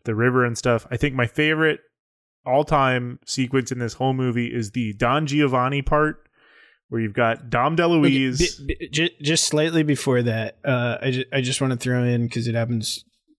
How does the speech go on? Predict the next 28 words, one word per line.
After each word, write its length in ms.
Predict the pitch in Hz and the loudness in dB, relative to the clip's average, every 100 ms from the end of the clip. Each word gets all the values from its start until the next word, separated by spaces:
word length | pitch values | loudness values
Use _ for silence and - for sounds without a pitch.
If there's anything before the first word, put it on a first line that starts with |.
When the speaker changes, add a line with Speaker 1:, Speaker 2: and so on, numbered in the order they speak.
| _ - | _ -6
Speaker 2:
chronologically 760 | 139 131 127 120 123 127 127 | -2 0 0 0 -2 -4 -2
a 60 | 120 | 0
little 160 | 123 127 | 2 0
before, 340 | 123 - 117 | -2 -2 -4
and 80 | 110 | -2
we'll 80 | 113 | -6
get 160 | 110 | -6
right 120 | 107 120 | -8 -8
back 220 | 107 104 | -10 -10
to 100 | 110 107 | -6 -6
it. 100 | 104 _ _ _ _ - | -6 _ _ _ _ -6
Um, 480 | 120 107 104 104 - _ | -4 -2 -6 -10 -14 _
Robin 260 | 143 143 143 | -4 0 2
Hood 140 | 143 | 2
does 200 | 131 127 | 2 0
the 100 | 131 | 0
same 240 | 117 127 120 | 0 0 -2
thing 280 | - 117 117 | 0 0 0
in 80 | 113 | 0
this 200 | 117 123 | 0 0
one, 320 | 120 113 113 - | 0 -2 -6 -4
uh, 480 | 117 107 107 120 120 - | -2 0 -2 -4 -6 -4
uniting 480 | 123 120 123 120 113 | 0 2 2 2 0
all 100 | 110 | -4
the 100 | 101 | -2
troops. 420 | - 131 117 - | 2 2 2 -2
He 160 | 123 | 0
does 480 | 117 120 110 113 - | 0 0 0 -2 -6